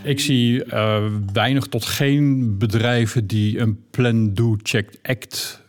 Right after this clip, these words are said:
constructie hebben voor hun informatiebeveiliging, zonder dat ze een certificering, eh, handhaven.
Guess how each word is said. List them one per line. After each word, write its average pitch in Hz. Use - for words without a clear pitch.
constructie 113
hebben 98
voor 104
hun 104
informatiebeveiliging, 127
zonder 165
dat 135
ze 117
een 113
certificering, 95
eh, 90
handhaven. 92